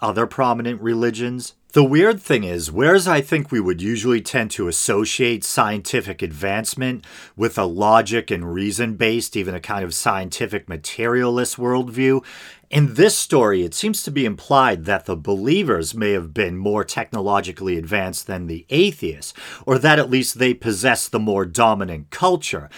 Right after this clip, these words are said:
and thusly more resources. The believers left Earth in a giant vessel, as mentioned in that clip,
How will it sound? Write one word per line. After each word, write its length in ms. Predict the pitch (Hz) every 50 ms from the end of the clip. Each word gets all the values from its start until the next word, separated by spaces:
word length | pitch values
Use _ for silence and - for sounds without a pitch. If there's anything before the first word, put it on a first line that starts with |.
| - - -
and 160 | 117 117 107
thusly 440 | 95 117 95 - - - 98 90 87
more 280 | 87 90 85 85 82 85
resources. 920 | 92 117 156 196 165 - - 113 85 78 78 - - 85 73 76 - - - - - - - - -
The 220 | - 110 127 165 147
believers 560 | 143 147 143 156 190 214 196 220 208 165 139
left 320 | 127 127 120 107 - - - -
Earth 360 | 135 131 123 113 98 - - -
in 100 | 113 98
a 80 | 87 82
giant 540 | 82 85 - 123 135 127 127 127 110 92
vessel, 520 | 87 85 90 113 120 - - - 80 71 78
as 200 | 80 82 82 90
mentioned 420 | 104 104 98 - - 98 87 82
in 140 | 92 87 82
that 240 | 80 80 80 76 -
clip, 320 | - - 135 120 156 -